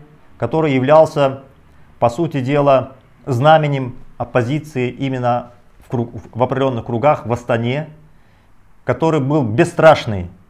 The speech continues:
и задача была запугать. Я распространил видео, фотографии. Вы можете видеть, что на теле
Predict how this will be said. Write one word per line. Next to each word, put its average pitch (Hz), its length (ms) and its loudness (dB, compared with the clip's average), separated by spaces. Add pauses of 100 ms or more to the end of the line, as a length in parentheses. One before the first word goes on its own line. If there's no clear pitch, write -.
(180)
и - 40 -6
задача 135 420 2
была 135 380 -2
запугать. 113 720 -2 (2500)
Я 175 580 6 (240)
распространил 135 640 0
видео, 151 500 -2 (300)
фотографии. 131 800 2 (100)
Вы 135 200 0
можете 135 340 -2
видеть, 139 440 -4 (120)
что 123 400 -4
на 123 100 0
теле 143 540 -2